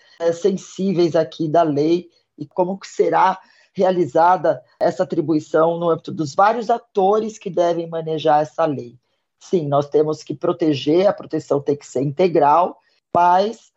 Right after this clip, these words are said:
os serviços têm que estar preparados para atender a essa inte-, integralidade. Então, fica aí essa pergunta. Eu acredito que a gente precisa aqui passar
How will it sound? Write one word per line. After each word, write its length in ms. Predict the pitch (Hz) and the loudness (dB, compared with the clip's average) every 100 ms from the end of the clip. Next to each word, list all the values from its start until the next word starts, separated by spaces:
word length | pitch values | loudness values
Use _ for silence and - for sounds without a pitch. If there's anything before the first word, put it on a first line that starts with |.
| _ | _
os 100 | 196 | -8
serviços 480 | 190 185 151 180 - | -4 -4 -4 -10 -6
têm 120 | 190 | -6
que 120 | 190 185 | -6 -4
estar 180 | 185 180 | -2 0
preparados 880 | 214 220 214 220 208 175 190 - - | 0 0 2 2 4 4 2 -2 -10
para 340 | - 190 202 - | -2 0 -2 -6
atender 760 | - - 208 170 170 170 185 - | -10 -6 -8 -6 0 0 0 -2
a 140 | 156 | 2
essa 320 | 156 165 - | 2 0 -6
inte-, 300 | 175 180 196 185 | -6 -4 -6 -4
integralidade. 1080 | 185 196 196 202 - 170 135 131 - - - _ - - | -8 -4 0 0 2 0 2 0 -4 -14 -20 _ -20 0
Então, 220 | 233 262 | 0 0
fica 400 | - 294 - 214 | 0 -2 2 2
aí 280 | 196 226 - _ _ _ | 4 0 -6 _ _ _
essa 300 | 196 214 214 | 0 0 -2
pergunta. 720 | 220 190 151 208 226 233 - | -2 0 0 -2 -2 -2 2
Eu 100 | 202 | 2
acredito 440 | 208 214 202 214 | 2 -2 -8 -10
que 260 | 214 220 - 180 | -4 0 0 0
a 80 | |
gente 380 | 165 190 185 - | -2 -6 -10 -14
precisa 680 | - 151 - - 175 151 160 | -12 -12 -12 -10 -8 -2 -4
aqui 340 | 156 156 143 - _ _ _ | -4 -4 -4 -6 _ _ _
passar 580 | 180 165 - 175 165 | 0 0 -2 2 2